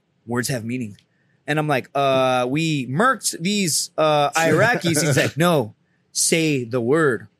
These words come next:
Words have meaning." And I'm checking in my unit and I'm, like, talking like this to a gunny, dude. And I was like, "We killed these two men." He goes, "There you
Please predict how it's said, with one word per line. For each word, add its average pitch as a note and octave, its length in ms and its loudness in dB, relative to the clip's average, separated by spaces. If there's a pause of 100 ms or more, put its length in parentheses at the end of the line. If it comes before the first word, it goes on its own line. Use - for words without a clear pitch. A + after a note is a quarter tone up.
(140)
Words C#3+ 240 0
have C#3 160 0
meaning." C3+ 240 -2
And D3+ 80 0
I'm A#3+ 100 0
checking C4 300 0
in A#3 60 -2
my G#3 100 2
unit D#3 300 -2
and C3 80 -6
I'm, D#3+ 60 -2
like, G#3 140 0
talking F3+ 240 -2
like D3 120 -2
this D3 160 -2
to D3+ 60 0
a B2 60 -2
gunny, B2+ 280 -6
dude. A#2+ 200 -10 (260)
And E3+ 120 0
I E3+ 40 2
was D#3+ 80 -2
like, D#3+ 180 -2 (100)
"We D#3+ 340 -4 (1040)
killed G3 500 2 (120)
these D3+ 420 -4
two G3 240 -4
men." F#3 120 -4
He C3+ 60 -6
goes, G#2+ 140 -10
"There A2 320 -8
you F#2+ 140 -18